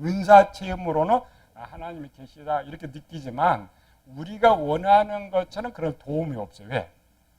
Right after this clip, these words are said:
성령 하나님의 마지막 도와줄 때 뭐냐? 크게 두 가지. 하나는 이 사람이 크게 어떤 하나님의 일을 하는데 힘들 때, 그럴 때 이제 하나님 도와주시고, 또 하나는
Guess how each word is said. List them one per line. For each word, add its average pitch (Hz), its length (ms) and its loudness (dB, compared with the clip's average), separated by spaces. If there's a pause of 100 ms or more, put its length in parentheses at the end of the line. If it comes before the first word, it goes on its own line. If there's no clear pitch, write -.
(240)
성령 247 420 -2
하나님의 180 420 2
마지막 135 420 -8
도와줄 143 280 -6
때 131 80 -18
뭐냐? 117 380 -20
크게 240 240 -14
두 143 180 -20
가지. 123 180 -10
하나는 143 380 -16 (440)
이 - 60 -20
사람이 147 260 -12 (100)
크게 - 500 -8
어떤 - 360 2
하나님의 175 440 -6
일을 143 280 -6
하는데 147 580 -2 (360)
힘들 277 380 -4
때, - 260 -20 (680)
그럴 220 260 -4
때 208 80 -12
이제 165 100 2
하나님 151 300 2
도와주시고, 110 960 -12 (520)
또 185 80 -4
하나는 185 400 4